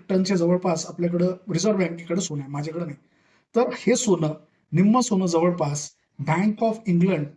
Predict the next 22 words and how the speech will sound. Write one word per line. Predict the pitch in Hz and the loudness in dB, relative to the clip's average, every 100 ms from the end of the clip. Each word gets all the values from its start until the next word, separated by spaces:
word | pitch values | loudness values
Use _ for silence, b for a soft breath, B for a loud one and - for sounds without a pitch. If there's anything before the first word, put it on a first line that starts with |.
| - | -8
याच्या | 156 165 - 196 208 - - | -4 -4 -2 -2 -2 -6 -6
कस्टडी | 175 - 208 208 | -4 -2 -2 0
जो | 185 180 | 2 0
व्हॉल्ट | 151 190 190 | 2 2 2
असेल, | 180 147 | -2 -4
व्हॉल्ट | 139 170 175 | -2 -2 -2
म्हणजे | 170 202 | 0 -2
एक | 208 - | -4 -8
छोटंसं | 165 185 202 202 B B - | -6 -4 -6 -10 B B 0
तिजोरी | 208 226 | 4 4
म्हणू | 196 151 | 4 4
शकता, | 147 147 - - _ _ - | 2 -2 -8 -20 _ _ -6
मोठी | 151 190 | -2 0
तिजोरी | 175 175 208 | 0 0 0
असेल, | 196 139 - b b b b _ | 0 -4 -14 b b b b _
त्याच्यात | 208 - 214 - - _ _ - | -2 2 2 0 -14 _ _ -8
आहे | 139 113 _ - | -6 -6 _ -8
आणि | 165 175 - _ | -4 -4 -4 _
अर्धा | 170 185 185 165 - | 0 2 2 0 -6
आपल्या | - 170 | -10 -8
देशात | 143 139 - | -6 -8 -12
आहे. | - | -20